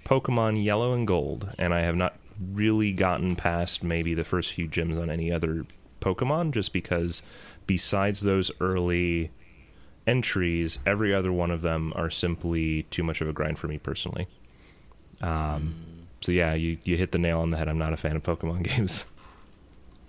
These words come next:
Speaker 2: Hmm.
Speaker 1: I do like Pokemon as a thing, right? Like, I like Rowlets. I like the design of newer Pokemon. I like the,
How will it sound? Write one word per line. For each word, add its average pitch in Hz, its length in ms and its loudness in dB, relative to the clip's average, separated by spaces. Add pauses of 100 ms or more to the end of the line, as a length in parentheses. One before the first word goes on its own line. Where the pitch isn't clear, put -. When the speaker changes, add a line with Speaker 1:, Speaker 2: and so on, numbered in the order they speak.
Speaker 2:
Hmm. 85 500 -12 (1600)
Speaker 1:
I 120 140 4
do 123 340 4
like 135 380 2
Pokemon 120 800 0 (640)
as 92 540 2 (420)
a 92 80 2
thing, 101 600 0 (400)
right? 87 240 2
Like, 92 140 0
I 90 80 2
like 95 300 0
Rowlets. 87 420 2
I 95 40 2
like 92 140 2
the 98 80 0
design 85 420 2
of 82 120 -2
newer 82 220 0
Pokemon. 82 540 -2
I 80 100 0
like 82 360 -2
the, 80 320 0